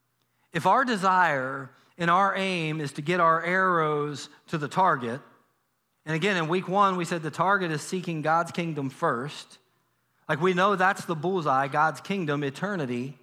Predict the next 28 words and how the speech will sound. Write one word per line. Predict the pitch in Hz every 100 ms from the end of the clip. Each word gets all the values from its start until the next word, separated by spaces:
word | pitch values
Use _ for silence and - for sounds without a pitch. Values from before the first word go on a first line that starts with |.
| _ _ _ _ _ _ _
Like, | 139
we | 151
want | 190 196
our | 175
kids | 190 180
to | 170
have | 170
a | 165
relationship | 156 156 170 165 147 156
with | 135 123
Jesus. | 165 208 127 123 139 - _ _ _ _ _ _ _ _ _ _ _ _ -
Then | 165
you |
know | 196
what, | 208 208
what, | 185 214
what's | 190 190
not | 185 214
the | 160
bullseye? | 135 123 107 98 85 - _ _ _ _ _ _ _ _ _ _ _ _ _ _ _ -
Anything | 165 185 196 190
else? | 131 - - - - _ _ _ _ _ _ _ _ _ _ _ _ _ _ -
You | 156
know, |
softball's | 143 160 202 196 165 151
not | 147
the | 123
bullseye. | 135 139 135 143 170